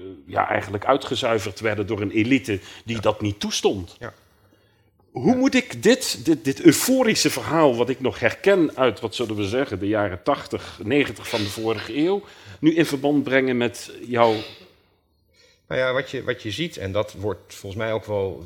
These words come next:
Speaker 2: breed onderkend door de mensen die van het eerste uur, is dat, zeg maar, die democratische belofte, hè, die belofte van verheffing die inter-, internet,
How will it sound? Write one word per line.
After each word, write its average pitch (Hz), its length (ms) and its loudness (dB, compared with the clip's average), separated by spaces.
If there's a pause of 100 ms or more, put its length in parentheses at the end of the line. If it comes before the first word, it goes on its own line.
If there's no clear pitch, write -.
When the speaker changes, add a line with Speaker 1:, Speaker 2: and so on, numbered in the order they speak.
Speaker 2:
breed 120 420 -2
onderkend 104 480 -8
door 95 140 -8
de 98 60 -6
mensen 101 280 -6
die 95 80 -14
van 98 120 -12
het 92 100 -10
eerste 101 400 -8
uur, 123 300 -8
is 98 180 -8
dat, 104 140 -8
zeg - 160 -10
maar, 98 160 -6
die 92 160 -8
democratische 101 800 -4
belofte, 101 520 -4
hè, 117 140 -6
die 104 140 -12
belofte 101 420 -6
van 98 200 -10
verheffing 107 480 -6
die 98 160 -8
inter-, 101 320 -8
internet, 107 500 -10